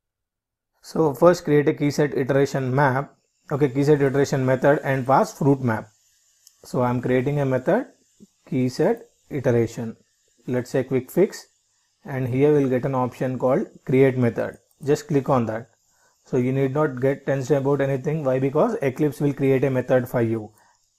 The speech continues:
as per your requirement. Okay. So now you have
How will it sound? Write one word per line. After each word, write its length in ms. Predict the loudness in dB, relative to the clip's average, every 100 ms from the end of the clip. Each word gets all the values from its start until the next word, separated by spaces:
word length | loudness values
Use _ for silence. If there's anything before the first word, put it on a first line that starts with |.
| _ -2
as 200 | -2 0
per 160 | 0
your 340 | 2 2 0 -2
requirement. 720 | -6 0 2 2 0 -8 -16 _ _ _ _ _ _ _ _ _ _ _ _ _ _ _ _ _ _ _ _ _ _
Okay. 300 | -4 -2 -2 -6 _ _ _ _ _ _ _ _ _
So 140 | -2
now 140 | 0 2
you 140 | 2
have 280 | 2 2 0